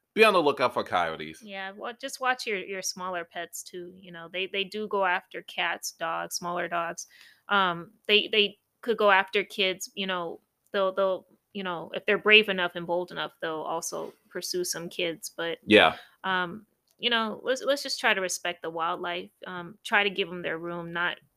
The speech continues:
Speaker 2: try to draw any attention to yourselves and,
Speaker 1: Yeah.
Speaker 2: you know,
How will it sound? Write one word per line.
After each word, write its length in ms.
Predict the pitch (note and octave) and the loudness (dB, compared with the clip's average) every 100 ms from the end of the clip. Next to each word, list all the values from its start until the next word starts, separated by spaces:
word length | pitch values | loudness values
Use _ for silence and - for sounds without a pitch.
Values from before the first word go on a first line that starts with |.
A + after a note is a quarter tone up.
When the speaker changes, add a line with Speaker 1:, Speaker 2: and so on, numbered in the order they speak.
| - | -4
Speaker 2:
try 200 | G#3+ F#3 | 0 0
to 220 | E3+ - _ _ - | 0 -4 _ _ -4
draw 220 | G3 F3+ | 0 0
any 160 | F3+ D#3+ | 0 -6
attention 440 | - F3 F#3+ F3+ | -6 -8 -8 -6
to 60 | E3+ | -4
yourselves 600 | E3 - E3 E3 - - | -2 -2 -4 -4 -8 -8
and, 120 | F3 | 6
Speaker 1:
Yeah. 220 | F#3 - - - - _ _ | 8 8 2 -18 -20 _ _
Speaker 2:
you 100 | F#3+ | -10
know, 200 | F#3 F3+ | -8 -8